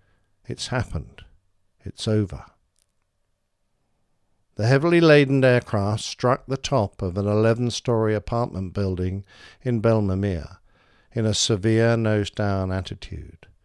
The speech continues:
Debris was scattered over a six hundred meter area, and a fire started immediately. The scene was horrific,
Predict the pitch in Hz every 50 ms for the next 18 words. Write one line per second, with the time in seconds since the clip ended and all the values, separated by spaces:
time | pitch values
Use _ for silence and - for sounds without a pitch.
0 | _ _ _ _ _ _ _ _ _ _ _ _ _ - 107 110 110 120 131 131
1 | 131 131 135 127 123 120 113 - - - - 127 120 117 107 - 135 123 113 117
2 | 110 107 98 92 95 90 87 - - - - - - - - 113 113 113 107 113
3 | 98 101 104 101 101 - - 101 - - 113 107 104 101 104 104 104 104 104 -
4 | _ _ _ _ _ _ _ - 107 104 104 104 - - 135 127 127 123 107 -
5 | - - 98 87 85 85 - 95 85 90 85 92 98 101 98 87 82 73 73 -
6 | - - 71 67 - - _ _ _ _ _ _ _ _ _ _ _ _ _ _
7 | _ - 101 - - - 135 135 131 127 127 131 127 123 120 - - 123 120 113
8 | 101 - - - - -